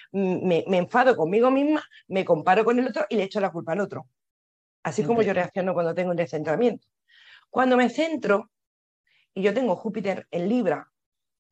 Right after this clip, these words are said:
Speaker 1: me voy a Júpiter, que lo tengo en la casa uno, y me digo, vamos a ver,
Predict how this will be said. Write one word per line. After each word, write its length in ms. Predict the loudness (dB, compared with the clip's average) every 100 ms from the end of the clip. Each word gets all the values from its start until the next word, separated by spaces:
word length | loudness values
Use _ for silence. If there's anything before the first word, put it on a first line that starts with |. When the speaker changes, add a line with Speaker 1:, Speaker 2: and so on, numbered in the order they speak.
| _ _ _ -4
Speaker 1:
me 160 | 2 4
voy 140 | 4
a 60 | 2
Júpiter, 360 | 0 0 0
que 60 | 0
lo 100 | 0
tengo 140 | 2
en 60 | 2
la 120 | 0
casa 300 | -2 -4 -2
uno, 120 | -2
y 40 | -4
me 100 | -8
digo, 180 | -10 -6
vamos 240 | -8 -8
a 40 |
ver, 140 | -12